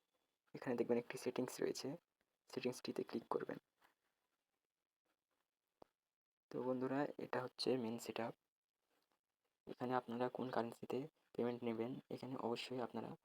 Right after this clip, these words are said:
ইউএসডিটি করে দিবেন, ইউএসডি, ইউএস ডলার, এটা করে দিবেন। তারপরে চ্যানেলে আসবেন, বেসিক ইনফরমেশনে আপনার দেশের নাম বসিয়ে দিবেন এবং এখানে কিছু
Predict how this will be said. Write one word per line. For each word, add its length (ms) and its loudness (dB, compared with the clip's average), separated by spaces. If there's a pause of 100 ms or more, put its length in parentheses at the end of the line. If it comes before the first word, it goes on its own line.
(380)
ইউএসডিটি 500 0 (560)
করে 220 6
দিবেন, 220 2 (1000)
ইউএসডি, 480 0 (260)
ইউএস 180 4 (100)
ডলার, 240 0 (280)
এটা 180 -4
করে 200 4
দিবেন। 180 -4 (600)
তারপরে 280 -2 (120)
চ্যানেলে 380 6
আসবেন, 260 -2 (800)
বেসিক 360 2 (100)
ইনফরমেশনে 560 -2 (880)
আপনার 280 -4
দেশের 300 2
নাম 100 0 (100)
বসিয়ে 280 2
দিবেন 180 -4 (2250)
এবং 120 0 (100)
এখানে 200 0 (120)
কিছু 180 -2